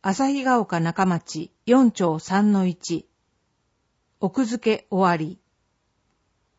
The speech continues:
以上で、わびさび第三十四号を終わります。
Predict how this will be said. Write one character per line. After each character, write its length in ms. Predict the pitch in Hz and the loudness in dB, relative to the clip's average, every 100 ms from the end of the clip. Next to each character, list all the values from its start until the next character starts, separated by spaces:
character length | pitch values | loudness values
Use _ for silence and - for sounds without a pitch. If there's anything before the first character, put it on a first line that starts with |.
| _ _ _ _ _ _ _ _ _ _ _ _ _ _ _ _ _ | _ _ _ _ _ _ _ _ _ _ _ _ _ _ _ _ _
以 140 | 285 294 | -4 0
上 260 | 277 233 | 2 2
で、 300 | 180 170 160 _ _ - | 2 0 -2 _ _ -4
わ 140 | 196 | -2
び 100 | 262 | 0
さ 220 | 247 254 | 0 0
び 240 | 233 226 - | 2 -2 -2
第 240 | 214 285 247 | 0 2 2
三 280 | 277 294 | 4 4
十 180 | 214 202 | 4 4
四 320 | 202 247 247 | 4 6 6
号 240 | 190 180 165 | 4 2 2
を 240 | 165 160 - | 0 -2 -4
終 80 | 185 | 0
わ 160 | 185 | 2
り 120 | 170 | 2
ま 140 | 156 151 | -2 -4
す。 320 | - - | -12 -20